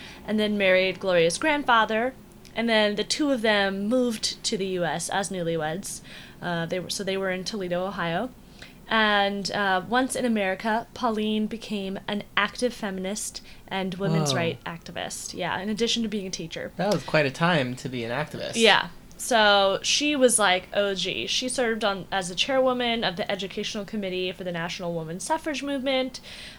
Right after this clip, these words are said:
Speaker 1: Uh, she was a delegate to the nineteen oh eight International Council of Women. And she was the first woman elected to office in Toledo, Ohio,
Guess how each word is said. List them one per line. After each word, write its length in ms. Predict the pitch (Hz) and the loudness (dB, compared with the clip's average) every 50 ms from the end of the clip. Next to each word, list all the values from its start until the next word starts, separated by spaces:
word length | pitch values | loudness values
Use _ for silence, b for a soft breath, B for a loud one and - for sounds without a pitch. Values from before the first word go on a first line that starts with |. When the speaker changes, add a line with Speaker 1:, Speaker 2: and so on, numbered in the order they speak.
| B - | B 2
Speaker 1:
Uh, 360 | 220 220 208 208 202 196 196 | 4 6 8 8 8 6 6
she 160 | - - 240 | 4 0 -2
was 120 | 220 214 | -2 -4
a 60 | 208 190 | -6 -6
delegate 800 | 170 170 208 196 202 208 208 202 214 220 208 208 202 - - - | -4 0 2 2 4 2 2 0 0 2 4 4 4 4 0 -4
to 120 | - 214 | -8 -6
the 80 | 202 202 | -6 -6
nineteen 360 | 196 185 185 180 - 202 185 | -4 -4 -6 -6 -8 -8 -8
oh 120 | 180 180 180 | -4 -2 0
eight 200 | 175 170 170 - | 0 0 -2 -4
International 520 | - 185 185 180 170 175 170 - 185 170 | -6 -8 -6 -6 -6 -6 -6 -6 -8 -8
Council 420 | 175 - - 160 165 165 - 175 175 | -8 -8 -8 -10 -8 -6 -6 -6 -6
of 100 | 175 185 | -4 0
Women. 520 | 208 254 269 254 262 254 247 247 254 277 269 B B B B B B B B B B - - | 2 2 2 4 2 2 2 0 0 -2 -4 B B B B B B B B B B -2 2
And 440 | 240 240 277 285 247 214 214 220 | 4 6 8 8 8 8 6 4
she 160 | 220 - - 254 | 2 0 0 0
was 200 | 226 233 220 - | 0 0 0 0
the 80 | 220 220 | -2 -4
first 480 | - - - 262 262 269 254 - - | -4 0 4 4 4 4 4 2 0
woman 380 | 247 233 220 214 185 175 175 - | 0 2 2 2 2 2 0 0
elected 520 | - 208 208 202 196 - - 208 175 175 175 | 0 0 2 2 0 0 -2 -4 -4 -2 -4
to 100 | - - | -2 0
office 480 | 185 180 170 - 156 151 165 - - | 0 0 0 -2 -4 -4 -4 -6 -6
in 140 | - 185 190 | -6 -6 -6
Toledo, 340 | 165 180 175 170 170 170 165 | -4 -2 -2 0 0 0 0
Ohio, 500 | 156 156 175 175 170 160 139 127 - | 0 -2 -2 0 0 0 0 -2 -4